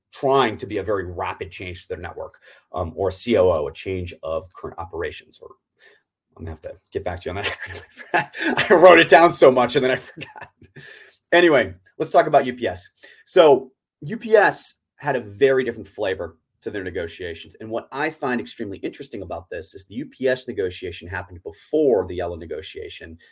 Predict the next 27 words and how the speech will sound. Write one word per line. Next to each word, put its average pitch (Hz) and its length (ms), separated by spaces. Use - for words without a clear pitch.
yet 104 200
the 98 80
Yellow 95 200
negotiation 87 920
went 82 280
better 104 320
than 90 100
the 85 80
U 80 80
P 80 180
S - 180
negotiation. - 640
So 135 360
early 175 260
twenty 117 240
eighteen, 90 380
um, 131 360
the 135 80
negotiations 131 680
between 139 800
the 120 80
Teamsters 143 720
and 127 480
U 120 160
P 135 220
S 123 380
started. 107 480